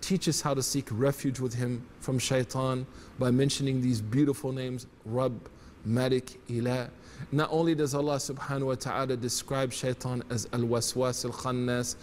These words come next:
the one who whispers constantly and the one who always comes back and forth with the remembrance of Allah,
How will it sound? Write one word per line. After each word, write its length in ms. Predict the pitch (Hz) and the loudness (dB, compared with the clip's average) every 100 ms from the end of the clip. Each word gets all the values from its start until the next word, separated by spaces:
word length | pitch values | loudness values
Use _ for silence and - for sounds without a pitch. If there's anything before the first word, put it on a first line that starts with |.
| - - - | -16 -12 -2
the 120 | 110 | 2
one 200 | 127 123 | 2 2
who 140 | 113 | 2
whispers 540 | 120 131 - - 123 - | 2 4 2 0 -2 -2
constantly 920 | - 147 147 139 - - 139 135 131 - - 139 | -4 0 2 2 -2 -2 0 -2 -4 -12 -8 -2
and 100 | 127 | 2
the 100 | 131 | 4
one 180 | 131 123 | 4 2
who 240 | 127 127 123 - - | 0 -2 -2 -10 -2
always 300 | 131 135 123 | 2 2 2
comes 260 | - 123 | -2 -2
back 320 | 101 113 123 127 | 0 0 0 -2
and 100 | 120 | -4
forth 420 | - 131 123 - - - - - | 0 2 2 -2 -18 -18 -8 0
with 140 | 127 | 2
the 80 | 120 | 4
remembrance 420 | 120 131 127 - | 4 2 2 0
of 120 | 127 - | -4 -2
Allah, 380 | 123 123 120 | 0 2 0